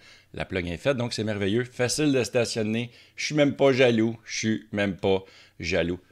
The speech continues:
Y avait-tu d'autres mises à jour, euh, par rapport à ça ? Lorsque vous arrivez, branchez si la batterie de votre véhicule est su-, suffisamment préchauffée. Euh, vous verrez maintenant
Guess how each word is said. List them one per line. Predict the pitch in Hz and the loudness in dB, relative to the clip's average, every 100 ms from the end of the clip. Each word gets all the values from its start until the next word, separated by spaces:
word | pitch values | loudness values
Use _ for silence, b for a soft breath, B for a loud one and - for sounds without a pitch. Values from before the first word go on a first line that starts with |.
| _ | _
Y | - | -2
avait-tu | 95 110 - 151 | -2 -2 -6 -8
d'autres | 131 127 123 113 | 0 0 0 -2
mises | 117 110 | -2 0
à | 101 | 0
jour, | 95 110 131 139 117 b b b b _ - | 0 0 0 -2 -6 b b b b _ -2
euh, | 110 113 113 | 2 4 4
par | 107 101 | 2 0
rapport | 101 95 110 101 | 0 2 2 2
à | 90 | 0
ça ? | - 120 131 127 B B - | -2 -2 -2 -4 B B -4
Lorsque | 123 - | -2 -2
vous | 107 107 | 0 0
arrivez, | 98 95 113 117 - - | -2 0 2 2 -2 -6
branchez | 95 101 92 113 110 | -2 -2 0 0 0
si | 101 | 0
la | 95 | 0
batterie | 90 98 | -2 -4
de | 95 | -6
votre | 90 | -4
véhicule | 85 - 101 | -6 -6 -4
est | 87 | -4
su-, | - - 92 - | -6 -8 -8 -8
suffisamment | - - 120 - 120 107 101 110 - | -10 -10 -8 -8 -2 0 0 -4 -6
préchauffée. | 95 104 - 92 80 - 113 120 B B B B _ | -6 -4 -4 -6 -6 -4 -4 -4 B B B B _
Euh, | 90 90 87 90 90 90 87 | -2 0 2 0 0 0 -2
vous | 80 | -4
verrez | 82 95 98 | -2 -2 0
maintenant | 104 - 98 | -4 -4 -6